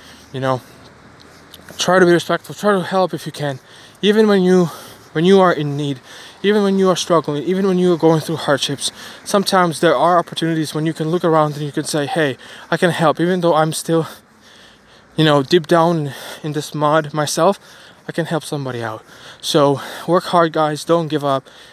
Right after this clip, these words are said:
Have goals. Chase after, after your goals every single day. Today, I woke up at seven, seven A M, very, very, very non-sleepy, meaning, me-, meaning that I didn't sleep enough,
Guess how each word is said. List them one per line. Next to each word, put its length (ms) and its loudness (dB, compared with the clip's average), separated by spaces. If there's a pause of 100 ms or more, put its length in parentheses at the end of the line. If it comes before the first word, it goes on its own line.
(160)
Have 180 0
goals. 480 2 (240)
Chase 400 -2
after, 240 -8 (180)
after 160 -8
your 80 -2
goals 220 0
every 160 0
single 240 0
day. 140 2
Today, 360 2 (440)
I 40 4
woke 180 2
up 200 0
at 240 -4 (380)
seven, 460 0 (100)
seven 480 -2 (840)
A 220 4
M, 320 2
very, 640 2
very, 300 2
very 380 2 (340)
non-sleepy, 1700 -2
meaning, 460 2
me-, 160 2
meaning 440 6
that 100 2
I 40 -2
didn't 220 2
sleep 260 -4
enough, 360 0